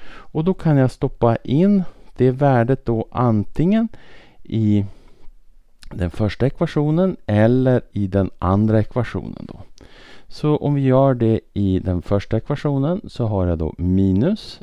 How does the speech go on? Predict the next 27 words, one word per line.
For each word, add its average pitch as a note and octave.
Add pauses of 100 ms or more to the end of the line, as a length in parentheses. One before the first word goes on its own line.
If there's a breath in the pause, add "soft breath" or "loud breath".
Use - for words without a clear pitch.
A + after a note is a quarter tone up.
(100)
ett G#2+
komma G#2
fem, A2
det -
var F#2
ju E2+
det E2
som -
var -
y, D3 (640 loud breath)
plus F#3 (220)
två F2+
x - (240 soft breath)
minus A2 (480)
tio. F#2 (1500 soft breath)
Vi F#2
har F#2
ett F2
lika F2+
med F2+
här -
också, -
lika G2+
med F2
minus D2+
tio, -
sådär. A2+